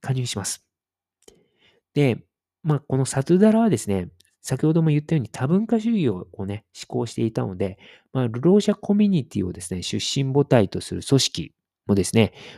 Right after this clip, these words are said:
まあ、こう、「いいよ、いいよ」と、「うちに入りな、入りな」っていう感じで、まあ、こう、こう、自治にね、入るのをこう認めたのかなっていうふうに、まあ、考えられます。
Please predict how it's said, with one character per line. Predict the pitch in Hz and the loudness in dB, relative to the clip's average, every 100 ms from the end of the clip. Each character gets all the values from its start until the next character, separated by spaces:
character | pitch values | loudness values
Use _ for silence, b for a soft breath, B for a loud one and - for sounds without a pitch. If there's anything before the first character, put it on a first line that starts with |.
| B | B
ま | 180 | 4
あ、 | |
こ | - 117 98 - | 8 8 8 4
う、 | _ | _
「い | 170 | 6
い | |
よ、 | 151 107 | 10 10
い | |
い | 104 | 8
よ」 | 95 | 4
と、 | - - _ b b b | -8 -14 _ b b b
「う | 131 | -4
ち | - | 0
に | 147 | 2
入 | 139 156 | 4 4
り | 156 | 4
な、 | 147 | 4
入 | 156 | 4
り | 156 | 4
な」 | 156 | 2
っ | 151 | 2
て | _ - | _ -6
い | |
う | 104 | -4
感 | 110 113 | -2 -4
じ | 123 | -6
で、 | 117 | -8
ま | 98 | -8
あ、 | |
こ | - 90 92 | -10 -12 -14
う、 | _ _ _ _ _ _ _ _ _ _ _ _ - | _ _ _ _ _ _ _ _ _ _ _ _ -12
こ | - 98 - | 0 0 0
う、 | _ _ 277 | _ _ -8
自 | - 139 | 0 2
治 | 135 | 2
に | 92 90 | 2 -2
ね、 | 104 B B B | -4 B B B
入 | 127 127 | -2 2
る | 107 | 2
の | 98 | 0
を | 90 | -6
こ | 92 | -10
う | 92 | -10
認 | 90 123 | -8 -6
め | 120 | -6
た | 127 | -6
の | 117 | -8
か | 92 | -10
な | 92 | -12
っ | 87 | -16
て | - | -20
い | |
う | |
ふ | 90 | -18
う | |
に、 | 87 _ b b b b - | -18 _ b b b b -8
ま | 107 | -8
あ、 | |
考 | - 95 92 90 | -8 -12 -10 -10
え | 87 | -10
ら | 85 | -14
れ | 85 | -16
ま | 85 - | -18 -20
す。 | - | -20